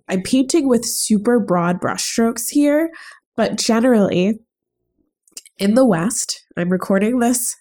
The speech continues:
from Chicago. I'm born and raised in the United States of America.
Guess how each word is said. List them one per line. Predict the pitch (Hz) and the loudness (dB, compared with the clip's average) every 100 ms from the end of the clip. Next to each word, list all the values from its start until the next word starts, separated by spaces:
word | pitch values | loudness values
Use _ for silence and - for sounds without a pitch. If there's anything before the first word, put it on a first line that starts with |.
| _ _ - | _ _ -10
from | - 196 | -2 0
Chicago. | 196 226 214 185 180 185 190 196 196 | 2 0 2 2 2 2 2 0 -4
I'm | - 170 | -6 -4
born | 175 175 | -2 2
and | 202 196 | 2 2
raised | 190 185 185 - | 2 2 0 -6
in | - 170 | -4 -2
the | 190 | 2
United | 208 208 196 202 - | 2 2 2 0 0
States | 202 185 202 | -2 0 0
of | 208 | 0
America. | 202 165 156 - 175 160 | 0 -2 -4 -4 -2 -2